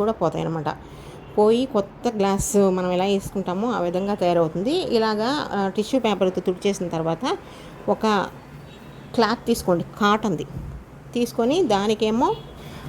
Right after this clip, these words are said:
కొద్దిగా లైట్గా వాటర్ అంటించాలి, ఎక్కువ వాటర్ అయ్యకూడదండి, కొద్దిగా వేయండి కాటన్కి. వేసిన తర్వాత మీరు తుడిచేశారనుకోండి నీట్గా ఉంటుంది. ఇప్పుడు నేను చూడండి కాటన్ క్లాత్తో తుడుస్తున్నాను,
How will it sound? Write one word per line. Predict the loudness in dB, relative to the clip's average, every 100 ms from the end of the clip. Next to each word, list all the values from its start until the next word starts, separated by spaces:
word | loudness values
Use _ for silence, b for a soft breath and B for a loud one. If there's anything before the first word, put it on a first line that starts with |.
| B B -14 -14 -14 -14 0
కొద్దిగా | 2 2 0 4 4 4 0
లైట్గా | -4 -6 -6 -4 -2 0 -2 -4 -12 -8 -2
వాటర్ | 0 0 2
అంటించాలి, | 2 2 2 0 0 -4 0 0
ఎక్కువ | 2 6 6
వాటర్ | 6 4
అయ్యకూడదండి, | 2 4 2 2 0
కొద్దిగా | 0 -2 -2 4 6 6
వేయండి | 4 0 -2
కాటన్కి. | 0 0 -2 -6 -10 -14 -20 -20 -20 -12 -2
వేసిన | 0 2 0 2
తర్వాత | 2 2 0 0 0 -2 B B B 2
మీరు | 4 4
తుడిచేశారనుకోండి | 0 2 4 4 4 2 0 0 -2 -2 -2
నీట్గా | 0 2 2 2 2 2
ఉంటుంది. | 2 0 -2 -4 -4
ఇప్పుడు | -2 0
నేను | 0 2
చూడండి | 2 2 0 -2 -2
కాటన్ | 0 0 0 -2
క్లాత్తో | -2 -2 -2
తుడుస్తున్నాను, | -2 -4 -4 -2 -2 -2